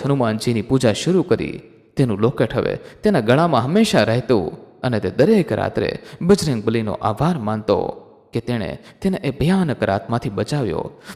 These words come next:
પરંતુ એ રિક્ષાનો અવાજ, ખટ, ખટ, ખટ અને એ નિસ્તેજ ચહેરાઓ તેના સપનામાં આજીવન પરત આવતા રહ્યા. ગામના લોકોની વાતો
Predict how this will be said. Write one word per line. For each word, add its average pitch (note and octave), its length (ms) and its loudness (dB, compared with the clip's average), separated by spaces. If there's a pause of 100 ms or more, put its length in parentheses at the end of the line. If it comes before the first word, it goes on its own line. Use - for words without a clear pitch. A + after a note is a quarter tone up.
પરંતુ F#3 280 4
એ C#3 140 4
રિક્ષાનો A#2+ 540 0 (280)
અવાજ, C3+ 340 4 (400)
ખટ, G#3 200 2
ખટ, - 220 -2
ખટ C#3 220 0 (320)
અને D#3 120 4
એ C#3 140 0
નિસ્તેજ B2+ 680 4
ચહેરાઓ A#2+ 600 4 (280)
તેના C3 140 2
સપનામાં B2+ 520 -2
આજીવન C#3+ 540 0 (420)
પરત D3 260 0 (420)
આવતા B2+ 320 0
રહ્યા. - 500 -4 (540)
ગામના C3+ 380 2
લોકોની G#2 380 0
વાતો G#2 500 -2